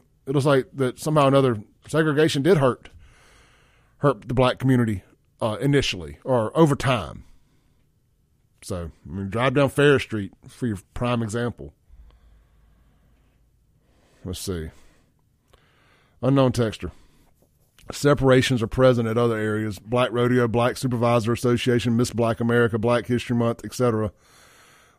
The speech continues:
going on for some time. Well, yeah, it has. I mean, we, we, we would definitely agree with that. And it sh-, you know, my argument with all that is,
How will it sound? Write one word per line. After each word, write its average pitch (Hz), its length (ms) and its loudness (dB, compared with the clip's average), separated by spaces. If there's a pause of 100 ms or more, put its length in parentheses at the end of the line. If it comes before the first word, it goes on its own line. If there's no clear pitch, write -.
going 127 240 2
on 123 140 2
for 110 100 -8
some 123 180 -2
time. 120 340 -2
Well, 233 200 4
yeah, 254 100 6
it - 60 0
has. 107 420 2
I 120 40 -4
mean, 120 240 0
we, 151 160 6
we, 156 200 6
we 170 180 10
would 156 120 6
definitely 170 320 6
agree 123 280 4
with 127 160 2
that. 147 280 4 (1080)
And 208 100 2
it 170 140 -4
sh-, - 120 -4 (1000)
you 143 80 -6
know, 135 120 0
my 147 120 0
argument 190 500 2
with 156 120 -2
all 127 160 2
that 101 180 -6
is, 76 400 -16